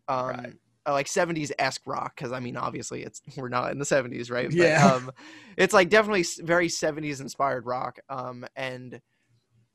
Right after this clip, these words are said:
Speaker 1: uh, even though, like, stylistically we're really different, we get along, like, really well. Like, we're all
Speaker 2: That's cool.
Speaker 1: we're all, like, we're all, like, really good
Speaker 2: Yeah.
Speaker 1: friends. Like, we're all connected. And, like,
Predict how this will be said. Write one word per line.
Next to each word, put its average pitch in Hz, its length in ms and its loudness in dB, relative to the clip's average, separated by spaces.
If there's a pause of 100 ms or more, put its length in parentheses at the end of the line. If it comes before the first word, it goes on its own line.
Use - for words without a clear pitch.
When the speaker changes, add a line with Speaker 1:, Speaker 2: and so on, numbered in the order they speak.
(260)
Speaker 1:
uh, 131 360 0 (1000)
even 214 320 -2
though, 185 260 8
like, 156 240 6
stylistically 156 720 6
we're 139 100 -2
really 135 240 -2
different, 135 400 -8
we 139 180 -6
get 160 140 2
along, 139 360 2
like, 117 180 -4
really 120 380 -10
well. 80 460 -12 (680)
Like, 127 260 0
we're 139 220 0
all 131 180 4
Speaker 2:
That's 131 140 -2
cool. 135 340 0
Speaker 1:
we're 160 220 6
all, 170 200 8
like, 139 220 4
we're 196 140 10
all, 202 160 12
like, 170 200 10
really 160 320 6
good 151 140 8
Speaker 2:
Yeah. 135 140 4
Speaker 1:
friends. 143 340 4
Like, 139 140 4
we're 151 160 10
all 147 140 12
connected. 143 520 0
And, 120 140 -6
like, 135 240 4